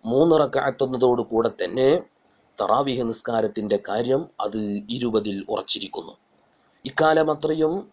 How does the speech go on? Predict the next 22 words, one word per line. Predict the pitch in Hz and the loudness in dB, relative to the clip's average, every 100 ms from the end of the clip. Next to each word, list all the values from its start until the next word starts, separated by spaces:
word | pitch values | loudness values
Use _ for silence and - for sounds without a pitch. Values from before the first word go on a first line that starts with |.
| _ _ _ _ _ _ | _ _ _ _ _ _
ഈ | 127 143 | -8 -4
തറാവീഹ് | 131 123 156 160 165 156 | -2 2 2 0 -4 -4
എന്ന | 147 151 | -2 -2
നിസ്കാരം | 139 - 156 160 180 233 - _ _ - | -2 -4 -4 2 2 0 -10 _ _ -8
അത് | 117 117 | -8 -4
ഇരുപത് | 147 220 202 180 | -2 4 6 6
റക്അത്തായിട്ട് | 151 147 135 120 127 117 117 | 2 0 -4 0 2 2 0
സ്ഥിരപ്പെട്ട് | - 131 127 120 117 | -4 0 0 -2 0
കഴിഞ്ഞിരിക്കുന്നു. | 113 104 104 98 101 101 98 90 78 - _ _ _ _ _ _ _ - | 0 0 -2 -6 -6 -4 -2 -4 -6 -14 _ _ _ _ _ _ _ -4
മാത്രമല്ല, | 143 147 147 143 139 | -4 2 2 2 2
വബഅദ | 139 131 131 147 | 4 4 2 2
മാ | 143 139 | 0 0
തലഖത്തുഹുൽ | 135 135 143 143 135 135 143 | 0 -2 0 -2 0 -2 0
ഉമ്മത്തു, | 151 156 143 135 131 117 _ _ _ | 0 2 0 0 -4 -6 _ _ _
ഈ | 117 139 | -6 -4
മുസ്ലിം | 139 127 147 147 | -2 -2 0 0
സമുദായമാകുന്ന | 135 143 135 135 139 139 135 135 131 131 - | 0 0 0 0 2 2 0 0 -2 -4 -6
ഈ | 139 | -8
സമൂഹം | 131 135 143 139 135 135 | -4 -2 0 0 -2 -2
ഒന്നടങ്കം | 139 165 156 151 143 127 101 _ _ _ | -2 0 0 0 0 -2 -4 _ _ _
ബിൽ | 117 139 | -6 -4
ഖബൂലി, | 139 131 131 131 131 127 | 0 0 2 0 0 -2